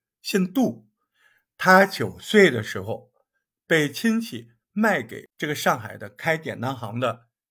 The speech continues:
周老板做丫鬟，那后面随着周老板家们就姓了周了。那十六岁的时候，周老板家人就把她许配给同样在周家打工的詹云影。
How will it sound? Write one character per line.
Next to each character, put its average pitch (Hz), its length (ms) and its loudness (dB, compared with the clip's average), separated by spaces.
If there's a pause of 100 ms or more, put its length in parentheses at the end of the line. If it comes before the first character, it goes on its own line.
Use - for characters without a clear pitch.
(120)
周 156 120 -2
老 110 160 -2
板 - 200 -20 (240)
做 123 100 -8
丫 156 220 2
鬟， - 240 -8 (680)
那 139 120 -4
后 233 140 -2
面 190 360 0
随 160 280 -2
着 214 120 2
周 226 220 0
老 220 100 4
板 147 220 -2
家 135 160 -4
们 131 160 -12
就 123 100 -10
姓 120 240 -12
了 101 80 -14
周 104 280 -14
了。 113 140 -20 (800)
那 160 140 2
十 175 220 -2
六 220 180 2
岁 180 220 -2
的 143 100 -2
时 117 160 -10
候， 120 300 -10 (340)
周 226 140 2
老 226 160 6
板 165 180 0
家 170 160 2
人 160 360 -2 (260)
就 220 160 2
把 170 140 2
她 175 480 2
许 135 260 -8
配 196 240 -4
给 - 280 -12 (200)
同 156 220 0
样 220 240 4
在 151 180 2
周 156 220 -2
家 143 200 0
打 98 220 -6
工 131 240 -10
的 - 160 -12 (100)
詹 135 240 -4
云 113 360 -8
影。 120 160 -16